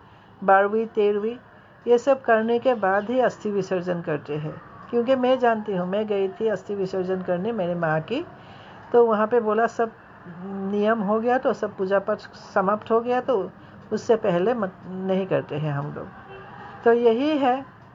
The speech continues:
अस्थि विसर्जन तो बाद में होते हैं, ये ऐसे ही वीडियो बनाया गया है। और दूसरी बात, इंजरी मार्क से जो बोला है, तो पुलिस को पता नहीं, इन लोगों को कैसे पता चल गया इंजरी मार्क से?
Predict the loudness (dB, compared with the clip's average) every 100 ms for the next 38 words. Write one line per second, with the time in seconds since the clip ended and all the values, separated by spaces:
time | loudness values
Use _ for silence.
0 | -20 -20 -20 -20 -20 -16 -2 -2 0 -2
1 | 0 0 0 0 0 0 2 0 0 -2
2 | -2 -2 -2 -2 0 0 -2 -2 -4 -2
3 | -2 0 0 0 0 0 -2 -4 -4 -4
4 | -4 -6 -12 -18 -20 -20 -18 -8 0 2
5 | 2 0 2 4 2 2 -4 0 4 4
6 | 4 0 -2 -2 -4 -2 -4 -4 -2 -2
7 | -2 -6 -10 -18 -20 -20 -20 -6 0 0
8 | 0 -2 -2 -2 0 2 2 2 0 0
9 | 2 2 2 0 0 -2 -2 0 0 0
10 | 0 0 0 0 2 2 2 0 -2 -4
11 | -12 -12 -14 -18